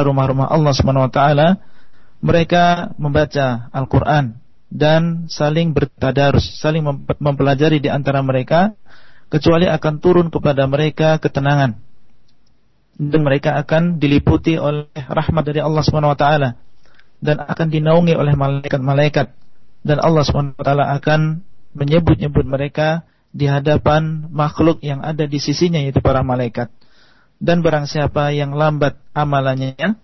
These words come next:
maka nasabnya tidak akan mempercepat dia. Hadis ini diriwayatkan oleh Imam Muslim. Para pendengar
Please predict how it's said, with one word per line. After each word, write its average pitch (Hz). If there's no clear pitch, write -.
maka 143
nasabnya 156
tidak 139
akan -
mempercepat 139
dia. 120
Hadis 143
ini 165
diriwayatkan 139
oleh 143
Imam 139
Muslim. 123
Para 160
pendengar 151